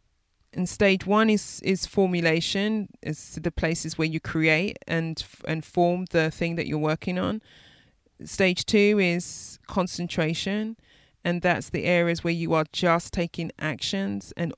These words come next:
all that you're doing is taking actions, um, and that's your focus, and you, you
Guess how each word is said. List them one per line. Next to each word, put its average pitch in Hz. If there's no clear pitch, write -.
all 175
that 175
you're 170
doing 165
is -
taking 160
actions, 196
um, 165
and 170
that's 143
your 170
focus, 180
and 180
you, 170
you -